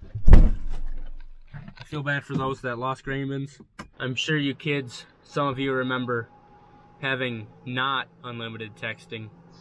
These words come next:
and your parents probably yelled at you when you went over. He used to always go over on our talk minutes, but I guess he wasn't in trouble. But if we went over on our texts,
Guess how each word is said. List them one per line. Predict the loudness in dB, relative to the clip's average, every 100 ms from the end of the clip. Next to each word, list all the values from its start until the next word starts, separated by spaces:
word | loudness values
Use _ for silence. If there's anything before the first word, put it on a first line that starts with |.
| -20 -16
and | -12
your | -8
parents | -6 -6 -6
probably | -6 -4 -4
yelled | -4 -4
at | -6 -6
you | -6
when | -6
you | -6 -6
went | -4
over. | -4 -4 -8 -10 -20 -20 -20 -6
He | -2
used | -2 -2
to | -4
always | -2 -2 -4 -4
go | -2 0 0
over | -2 -4 -6 -8 -10
on | -6 -6 -6 -8
our | -10 -8
talk | -4 -4 -6
minutes, | -8 -8 -8 -12 -20 -20 -20 -20 -20 -10
but | -6 -6 -8 -16 -20 -20 -20 -20 -20 -18 -8
I | -4
guess | -2 -4 -6 -20 -20 -20 -20 -20 -20 -20 -20 -20 -20 -8
he | -4
wasn't | -2 -2 -4
in | -8
trouble. | -6 -6 -4 -8 -14 -20 -20 -20 -20 -20 -20 -20 -20 -20 -20 -20 -8
But | -8
if | -4
we | -2
went | 0
over | -2 -2
on | -4 -4
our |
texts, | -6 -4 -6 -6 -12 -20